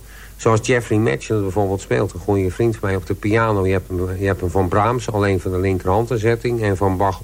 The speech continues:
Bach, je hebt dan de, de, de Bach Busoni, dus voor het linker en rechterhand. En dat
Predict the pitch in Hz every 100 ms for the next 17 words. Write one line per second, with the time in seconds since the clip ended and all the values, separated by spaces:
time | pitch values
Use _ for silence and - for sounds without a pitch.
0 | - 101 - 104 95 104 95 101 98 95
1 | 92 92 - - - - 107 104 101 98
2 | 101 98 104 110 - 98 98 113 123 139
3 | 151 151 - - - 104 - 104 - 92
4 | 117 120 107 98 98 107 131 - 120 131
5 | 139 - 104 101 87